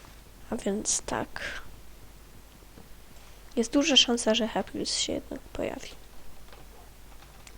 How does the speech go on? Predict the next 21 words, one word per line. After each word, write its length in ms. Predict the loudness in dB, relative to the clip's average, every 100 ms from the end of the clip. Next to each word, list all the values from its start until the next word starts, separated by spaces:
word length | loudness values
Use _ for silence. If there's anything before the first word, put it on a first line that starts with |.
| -10 -10 -10 -12 2
Dobra, 240 | 6 8 10
wracam 580 | 12 12 10 4 2 -2 -2
z 140 | 2
powrotem 560 | 4 4 4 0 0 2
do 120 | 2
gry. 240 | 2 -2 -4 -8 -14 -18 -18 -18 -18 -18 -18 -16 -16 -14 -14 -14 -14 -16 -14 -6
Tak, 280 | -4 0 4
nie 140 | 4
wiem, 140 | 4 0
kilka 360 | 0 2 4
odcinków 460 | 2 2 0 0 -4
z 60 |
tego 200 | -4 -6
zrobię. 420 | -2 0 2 2 0 -8
Jakieś, 340 | -8 -8 -8 -10 -14 -12 -8
nie 80 | -8
wiem. 120 | -8 -10 -14 -14 -16 -14 -16 -16 -18 -16 -14 -14 -14 -14 -12 -10 -8 0
Jakie 440 | 2 2 4 6
lagi, 600 | 6 4 0 -2 0 0 -2
jakaś 320 | -4 -6 -6
jaskinia. 480 | -6 -8 -6 -10